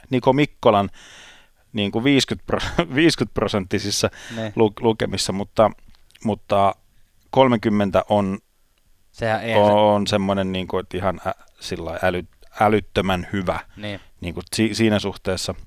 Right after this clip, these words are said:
Speaker 1: niin kuin, että ei, s-, siis ku-, kukaan muu noista huippumaalin tekijästä vedä kolmellakymmenellä kuin, kuin Mangiapane ja Draisaitl.
Speaker 2: Niin.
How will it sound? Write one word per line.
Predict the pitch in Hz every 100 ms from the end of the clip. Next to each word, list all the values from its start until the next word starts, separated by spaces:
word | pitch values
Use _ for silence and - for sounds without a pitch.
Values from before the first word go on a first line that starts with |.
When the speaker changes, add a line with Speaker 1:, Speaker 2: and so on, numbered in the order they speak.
| - _ _ - - - - _ _
Speaker 1:
niin | - 95
kuin, | 92
että | -
ei, | 110 104 - - _
s-, | - - - _ _ _ _ _
siis | - 113 -
ku-, | 135 - -
kukaan | 127 127 107 107 117
muu | - 113 110 104
noista | 101 101 -
huippumaalin | 120 104 113 98 95 92 90
tekijästä | 92 95 -
vedä | 101 -
kolmellakymmenellä | - 95 92 87 - 92 92 90 90
kuin, | 104 95 - _ 113 92
kuin | 117 107 98
Mangiapane | 98 98 - 98 87 90 87 90 -
ja | 90 -
Draisaitl. | 95 90 87 - - 113 -
Speaker 2:
Niin. | 123 117 107